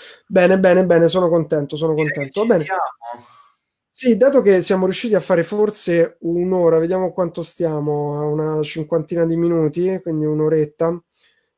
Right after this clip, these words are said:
Speaker 1: Eh, direi che possiamo chiudere la nostra sessione qui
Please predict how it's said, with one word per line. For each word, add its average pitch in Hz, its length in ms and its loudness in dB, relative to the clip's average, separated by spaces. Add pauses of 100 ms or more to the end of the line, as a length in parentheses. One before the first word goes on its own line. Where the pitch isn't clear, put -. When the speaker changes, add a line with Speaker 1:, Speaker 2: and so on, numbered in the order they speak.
Speaker 1:
Eh, 156 320 2
direi 202 380 4
che 190 800 2
possiamo 196 840 0
chiudere 220 280 2
la 196 80 4
nostra 190 320 -2
sessione 190 560 -2
qui 247 260 0